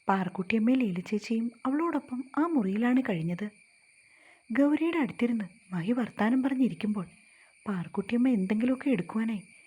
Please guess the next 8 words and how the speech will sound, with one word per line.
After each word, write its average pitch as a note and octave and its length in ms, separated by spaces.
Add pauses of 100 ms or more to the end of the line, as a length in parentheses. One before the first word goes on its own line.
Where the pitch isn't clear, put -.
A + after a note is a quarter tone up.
(300)
ധൃതിയിൽ G3 320
കയറി B3 320
വരും. G3+ 260 (720)
പഴയ F#3 320
ആളായതുകൊണ്ട് A3 720 (640)
ഗൗരിയോടുള്ള D#4 680
മഹിയുടെ A3 440
പെരുമാറ്റമൊക്കെ G#3+ 800